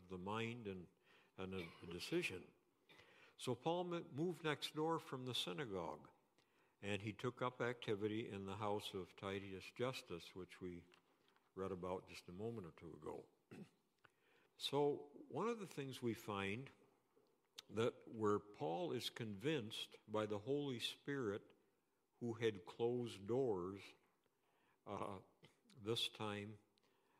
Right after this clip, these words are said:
uh, at this point, he had to move, uh, someplace farther than next door. And there's another passage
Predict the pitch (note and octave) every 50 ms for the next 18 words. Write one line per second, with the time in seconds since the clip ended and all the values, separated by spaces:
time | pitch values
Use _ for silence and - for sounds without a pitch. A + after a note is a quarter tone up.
0 | _ - F#2 G2+ G2 F#2+ F#2+ F#2+ F#2 F#2 - - - - - - - - - -
1 | - _ _ _ _ _ _ _ _ - G2+ F#2 - - A2 G#2 - - - -
2 | G2 F#2 F#2 G2 G#2+ - - G2+ - G#2 G2 F#2+ F#2 A2 G#2 G2+ G2+ G2+ - G#2
3 | G2+ G2 F#2+ F#2+ F#2 F#2+ F#2+ F#2+ F#2+ - - _ _ _ _ _ _ _ _ _
4 | _ _ - G2+ F#2 F2+ F2+ F2 - - - - G2+ G2 F#2+ - - G2+ G2 F#2
5 | F#2 - - - - - - - - C#3 D#3 D#3+ D3+ B2 G2 E2 C#2+ C#2 - -
6 | _ _ _ _ _ _ - F2+ E2+ D#2+ D#2+ D#2+ - - - - F2+ D#2 C2 -
7 | - - _ _ _ _ _ _ _ _ _ _ - - - - - - - -
8 | - - G#2+ A#2 A#2 A2 A2 A#2+ A#2+ D#3 G3 A3 A#3 G#3+ - - - - A#2 A2
9 | G#2+ A2 - - B2 C#3 D3+ D3 - -